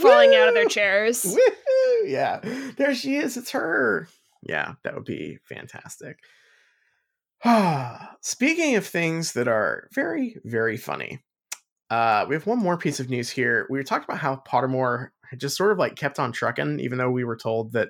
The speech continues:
Speaker 2: uh, it was all getting merged into the Wizarded World Passport thing.
Speaker 1: Also, they're presumably just on a skeleton crew still after <laughs> their, like, huge layoffs they had six months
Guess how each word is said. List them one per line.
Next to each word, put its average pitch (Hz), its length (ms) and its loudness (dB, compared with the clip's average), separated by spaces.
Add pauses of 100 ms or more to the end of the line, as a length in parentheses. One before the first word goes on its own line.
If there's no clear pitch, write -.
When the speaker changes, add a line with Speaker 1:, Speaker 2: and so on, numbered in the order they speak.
Speaker 2:
uh, 92 380 -2
it 95 160 -4
was 107 120 -8
all 110 140 -6
getting 107 240 -6
merged 104 400 -8
into 92 520 -8
the 95 80 -14
Wizarded 101 400 -12 (100)
World 80 260 -2
Passport - 600 -6
thing. - 280 -6 (360)
Speaker 1:
Also, 403 300 -2
they're 392 120 0
presumably 349 720 0
just 359 280 -2
on 330 160 2
a 254 80 0
skeleton 254 720 0
crew 247 320 2
still 247 440 0
after 247 380 -2
<laughs> 415 140 -2
their, 247 400 -2
like, 233 240 -2
huge 254 400 -4
layoffs 214 640 -2
they 202 140 -2
had 214 440 0
six - 300 -4
months 392 220 4